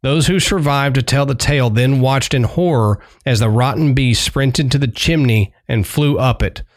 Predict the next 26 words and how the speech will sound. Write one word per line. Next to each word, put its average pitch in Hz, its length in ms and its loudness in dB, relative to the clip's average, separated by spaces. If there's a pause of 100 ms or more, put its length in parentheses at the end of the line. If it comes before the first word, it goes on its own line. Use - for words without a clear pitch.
(220)
destroying 156 600 0
it 147 120 0
on 139 160 2
the 135 80 2
way 104 440 2 (140)
and 120 140 0
leaving 117 300 2
a 110 60 2
pile 139 340 0
of 117 140 0
rubble 120 340 2
in 113 100 2
its 104 140 -2
wake. 107 440 -2 (440)
The 123 80 -4
creature 160 440 0
then 147 300 2
made 151 280 2
good 143 200 2
its 139 180 -2
escape 139 480 -2
into 120 200 2
the 127 80 0
darkness 120 680 -2 (220)
and 104 240 0
desolation 123 840 0